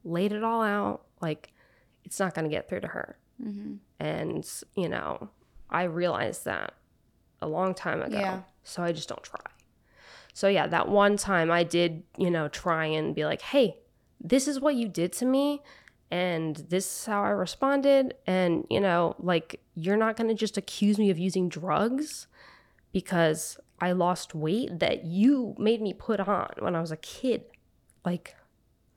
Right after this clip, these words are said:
Speaker 1: what
Speaker 2: Yeah.
Speaker 1: the hell? Like, I literally hated myself for years and years, and then I lose the weight, and then you're gonna come at me and say, 'You must have been abusing drugs.'"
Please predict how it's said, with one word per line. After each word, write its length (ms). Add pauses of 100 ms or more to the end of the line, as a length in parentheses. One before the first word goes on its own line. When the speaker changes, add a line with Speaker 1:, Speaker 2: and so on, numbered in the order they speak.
(560)
Speaker 1:
what 160
Speaker 2:
Yeah. 40
Speaker 1:
the 100
hell? 540 (240)
Like, 320 (460)
I 140
literally 420
hated 340
myself 500
for 120
years 400
and 180
years, 540 (200)
and 220
then 340 (760)
I 160
lose 300
the 120
weight, 380 (180)
and 160
then 80
you're 120
gonna 120
come 240
at 100
me 120
and 120
say, 360 (480)
'You 160
must 260
have 80
been 120
abusing 440
drugs.'" 600